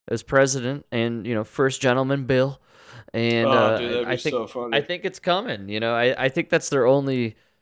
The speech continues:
Speaker 1: true best bet. Or, and we've, we've talked about it before. You know, you could either get the Michael Obama in as scotus, or, uh,
Speaker 2: <laughs>
Speaker 1: or a lot of people say Michael Obama would be a good, you know, vice president.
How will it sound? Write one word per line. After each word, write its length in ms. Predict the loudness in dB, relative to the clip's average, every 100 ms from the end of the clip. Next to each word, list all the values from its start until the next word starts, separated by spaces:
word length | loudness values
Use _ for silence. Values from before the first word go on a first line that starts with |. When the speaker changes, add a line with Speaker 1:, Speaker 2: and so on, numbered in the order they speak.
| _ _
Speaker 1:
true 360 | -8 -2 0 2
best 240 | 2 2
bet. 180 | 2 2
Or, 240 | 2 4
and 200 | 2 0
we've, 260 | -2 -4 -6
we've 200 | -10 -10 0
talked 220 | 2 4
about 160 | 4
it 60 | 2
before. 360 | 0 0 4 4
You 120 | 2
know, 80 | 0
you 220 | 0 -2
could 120 | -2
either 200 | 0 0
get 180 | 0 -2
the 260 | -2 -4 -6
Michael 560 | 2 4 4 6 6 6
Obama 420 | 4 2 2 2
in 100 | 2
as 160 | 0 -2
scotus, 500 | 2 4 4 2 2
or, 300 | 4 6 6
uh, 160 | 6 4 -2 -12
Speaker 2:
<laughs> 220 | -18 0
Speaker 1:
or 320 | 6 8 8
a 80 | 8
lot 240 | 8 8 6
of 80 |
people 240 | 2 -2 0
say 180 | 2 2
Michael 500 | 4 4 6 6 6
Obama 340 | 6 4 4
would 140 | 4 4
be 100 | 4
a 80 |
good, 280 | 4 2 0 -4 _
you 100 | -2
know, 160 | 0 2
vice 240 | 2 2
president. 500 | 2 0 0 -4 -8